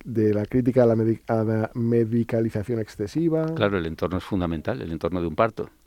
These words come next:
Speaker 2: Eh, es fundamental en cualquier función fisiológica. Y tú no puedes,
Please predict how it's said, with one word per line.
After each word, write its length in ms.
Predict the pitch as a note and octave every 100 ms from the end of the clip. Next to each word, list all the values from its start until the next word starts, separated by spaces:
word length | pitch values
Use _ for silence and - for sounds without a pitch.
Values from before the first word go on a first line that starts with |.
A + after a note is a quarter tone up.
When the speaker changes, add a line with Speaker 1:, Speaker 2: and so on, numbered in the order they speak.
| _ -
Speaker 2:
Eh, 220 | F2+ E2+ -
es 160 | A2
fundamental 600 | B2+ A#2+ C3+ B2 D3+ F3+ - _ _
en 240 | - F2+ F2
cualquier 600 | - F2+ F2 - C#3 -
función 460 | - G#2 - G#2
fisiológica. 760 | - G2 - G2 D3 E2+ - - _ _ _ _
Y 100 | - - - - - _ _ _ - - _ -
tú 120 | A#2+
no 100 | A2+
puedes, 460 | C3+ A#2+ G#2+ -